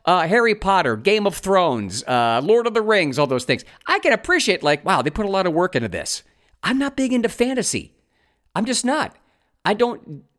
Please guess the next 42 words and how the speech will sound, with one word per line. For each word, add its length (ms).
uh, 520
you 320
know, 160
I, 240
I 40
don't 300
ruin 300
it 120
for 160
her. 420
I 80
don't, 220
I 80
mean, 140
I'm 140
actually 280
t-, 180
watching 520
this, 280
uh, 180
the 100
Dragon 380
show. 200
I 60
can't 220
think 140
of 40
the 40
name 220
of 60
it 80
off 140
the 60
top 140
of 20
my 100
head. 220
And 140
I'm 100
interested 460
in 100
it. 260